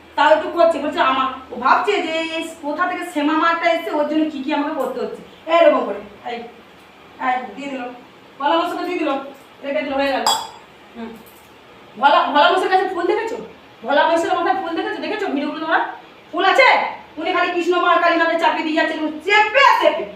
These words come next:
এখানে দাঁড়িয়ে, এখানে দাঁড়িয়ে শুধু চেপে চেপে মাকে ফুল দিচ্ছে। আর তখন দেখলে না, বুকটা যেন আমার, যেন মনে হচ্ছে যেন কেউ যেন ধাক ধাক করে মারছে আমার বুকটা। মা বলছে, "দেখেছিস কী করছে? দেখেছিস?" চেপে চেপে ফুল দিচ্ছে।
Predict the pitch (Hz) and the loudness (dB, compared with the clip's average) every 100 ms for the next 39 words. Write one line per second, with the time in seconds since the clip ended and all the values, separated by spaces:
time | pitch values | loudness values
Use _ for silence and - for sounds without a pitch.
0 | - - 302 330 381 381 349 330 392 427 | -18 -8 -2 2 2 4 6 6 6 4
1 | 392 - 392 370 339 349 392 392 - - | 4 2 0 2 2 0 -2 -6 -8 -8
2 | 392 427 427 554 571 539 320 294 269 269 | -2 0 2 2 2 2 2 2 2 -2
3 | 269 254 247 - 233 - - 359 339 349 | -6 -8 -10 -14 -16 -16 -10 -4 0 2
4 | 359 339 339 392 381 - - 339 339 349 | 2 0 0 2 2 2 0 0 0 0
5 | 359 - - 311 320 339 330 330 339 330 | -2 -6 -8 -4 0 0 0 -2 -2 -4
6 | 285 285 277 - 302 302 302 262 226 262 | -4 -2 -2 0 0 2 0 0 -2 -2
7 | 226 208 214 - - - 196 - - - | -2 -4 -8 -10 -12 -12 -12 -12 -20 -8
8 | 277 320 294 294 285 302 349 330 - 269 | -2 0 0 0 -2 -4 -4 -8 -8 -12
9 | 262 285 370 392 240 - - - - - | -10 -8 -8 -8 -10 -12 -18 -20 -20 -12
10 | - 381 392 466 453 381 320 294 254 208 | 2 4 6 4 4 2 0 -2 -4 -4
11 | 208 - | -8 -14